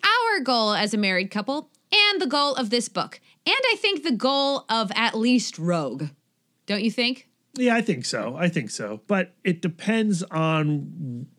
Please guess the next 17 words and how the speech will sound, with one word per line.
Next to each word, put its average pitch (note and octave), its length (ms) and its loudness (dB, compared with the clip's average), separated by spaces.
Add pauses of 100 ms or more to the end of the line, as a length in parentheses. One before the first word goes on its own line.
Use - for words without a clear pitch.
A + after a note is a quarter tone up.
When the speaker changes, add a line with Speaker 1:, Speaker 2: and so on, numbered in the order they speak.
(340)
Speaker 2:
at - 160 -2
what F3+ 240 2
point E3+ 280 2
in C#3+ 100 0
the B2+ 80 -2
timeline C3+ 540 0
we're A2 120 -6
talking G#2+ 460 -6
about. F#2 300 -10
Like, C3+ 100 -6
I D#3+ 80 4
don't G3 180 6
think F3 160 2
that's D#3 200 2
been D#3+ 140 2
her C3 100 -2
goal C3 520 0